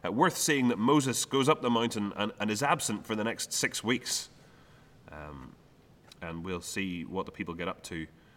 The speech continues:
while he's away. Uh, but verse fifteen, "When Moses went up on the mountain, the cloud covered it, and the glory of the Lord settled on Mount Sinai.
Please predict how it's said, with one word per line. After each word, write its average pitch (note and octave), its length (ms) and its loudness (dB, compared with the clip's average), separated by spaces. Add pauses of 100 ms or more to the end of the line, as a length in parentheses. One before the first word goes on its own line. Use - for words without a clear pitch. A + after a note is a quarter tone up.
(340)
while E2+ 240 -4
he's E2+ 240 -8
away. F#2 340 -4 (540)
Uh, F2+ 100 0
but A#2 380 -2 (180)
verse D3 300 2
fifteen, C#3+ 420 2
"When G#2+ 140 2
Moses C#3+ 400 2
went A#2+ 120 4
up B2+ 140 0
on A#2 80 2
the G2+ 80 0
mountain, G2 520 -2 (420)
the G2 100 -6
cloud C#3+ 420 2
covered A2 320 2
it, B2+ 140 -2
and F#2+ 100 -2
the F#2+ 60 0
glory B2 380 4
of C3+ 80 0
the A#2+ 80 2
Lord B2 260 4
settled B2+ 420 0
on G2+ 100 2
Mount A2+ 260 0
Sinai. G2 460 -2